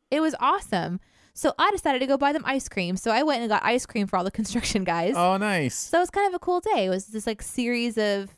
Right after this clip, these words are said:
Speaker 1: you know, paying it forward and just helping each other out kind of a thing.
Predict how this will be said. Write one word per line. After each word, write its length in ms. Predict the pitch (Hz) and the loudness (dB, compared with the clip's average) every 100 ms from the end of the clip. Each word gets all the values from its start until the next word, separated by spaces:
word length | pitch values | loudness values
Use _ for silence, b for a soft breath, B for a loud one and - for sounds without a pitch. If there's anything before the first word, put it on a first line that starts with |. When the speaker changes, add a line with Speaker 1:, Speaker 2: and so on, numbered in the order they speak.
| _ | _
Speaker 1:
you 140 | - 214 | -8 -4
know, 360 | 175 165 175 185 | -4 -4 -6 -8
paying 240 | - 190 | -6 -4
it 100 | 196 | -4
forward 460 | - 190 190 202 202 | -2 -2 0 0 -2
and 180 | 185 180 | -2 -4
just 160 | 180 - | -6 -6
helping 260 | 180 185 | -6 -4
each 120 | 185 | -6
other 160 | 180 180 | -4 -2
out 120 | 185 - | -2 -4
kind 120 | 165 | -10
of 60 | 165 | -8
a 60 | |
thing. 300 | 170 - 185 | -10 -10 -10